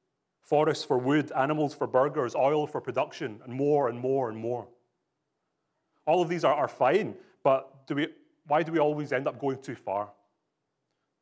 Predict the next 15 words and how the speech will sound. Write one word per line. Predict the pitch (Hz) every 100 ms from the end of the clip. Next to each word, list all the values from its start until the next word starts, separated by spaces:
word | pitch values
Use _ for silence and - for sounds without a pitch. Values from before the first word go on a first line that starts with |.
| _ _ -
Do | 123
too | - 127
much, | 104 - - - _ _
exploit | 120 - 131 127 117 117 _ -
too | 131
dangerously. | 104 101 107 110 - 101 101 _ _ _ _ _ _ _ _ _ _ _ _ _ -
We |
just | 131 120
move | 117 117 147 -
towards | 107 117 131
that | 127 104
so | 123
naturally, | 107 101 - - 117 90
don't | 110
we? | 123